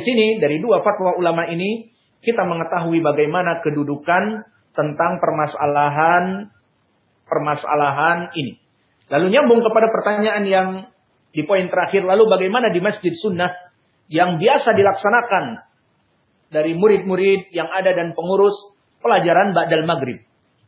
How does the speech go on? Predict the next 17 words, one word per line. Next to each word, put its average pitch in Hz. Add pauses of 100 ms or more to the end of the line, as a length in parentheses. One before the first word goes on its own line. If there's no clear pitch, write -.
(120)
Kemudian 170 (240)
di 147
malam 208
tarawih 208
ya 185
ingin 277
dilanjutkan 170
pelajaran 165
itu, 165 (540)
sehingga 165
sholat 214
tarawih 170
dulu. 175 (800)
Kemudian 202
setelah 180
sholat 180
tarawih, 185